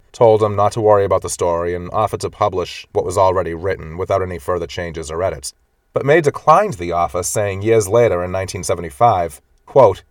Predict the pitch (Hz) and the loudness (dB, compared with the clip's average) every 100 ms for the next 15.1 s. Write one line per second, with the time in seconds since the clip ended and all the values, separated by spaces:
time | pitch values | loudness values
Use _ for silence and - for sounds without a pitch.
0 | _ - 113 117 110 85 92 90 90 - | _ -4 -2 0 -2 -2 -2 0 0 -2
1 | 92 90 92 92 90 87 85 76 69 _ | -4 -2 -2 0 -2 -2 -6 -8 -14 _
2 | _ _ _ _ _ 107 113 - 92 98 | _ _ _ _ _ 2 2 2 -4 -4
3 | 104 - 98 104 101 90 90 92 87 90 | -6 -4 0 2 0 -2 -4 -4 -4 -6
4 | 85 92 85 78 69 _ _ _ _ - | -4 -4 -4 -10 -16 _ _ _ _ 0
5 | 101 98 95 104 107 101 92 104 98 98 | 2 2 0 -2 -2 -6 -2 2 4 2
6 | 104 104 101 90 87 92 90 90 98 107 | 0 -2 -4 -4 -6 -6 -4 -4 -2 -4
7 | 117 _ _ - 98 92 80 92 85 73 | -6 _ _ -10 -8 -6 -4 -4 -4 -8
8 | _ _ _ _ _ _ - 113 110 120 | _ _ _ _ _ _ -2 0 6 8
9 | 123 107 113 117 120 120 113 107 101 107 | 8 6 4 6 4 2 0 -2 0 0
10 | 104 104 101 95 104 98 95 110 123 85 | 0 0 -2 -4 -4 -2 0 0 0 -2
11 | 90 95 95 95 104 101 - 117 92 80 | -6 -4 -4 0 0 0 -2 -4 -4 -8
12 | 76 _ _ _ _ - 107 104 101 101 | -12 _ _ _ _ -6 -2 2 4 4
13 | 107 101 98 104 - 92 85 87 98 92 | 4 0 -2 -4 -8 -8 -8 -6 -2 0
14 | 90 - 92 85 85 87 82 80 76 76 | -2 -2 -4 -4 -8 -8 -8 -8 -10 -14
15 | - | -18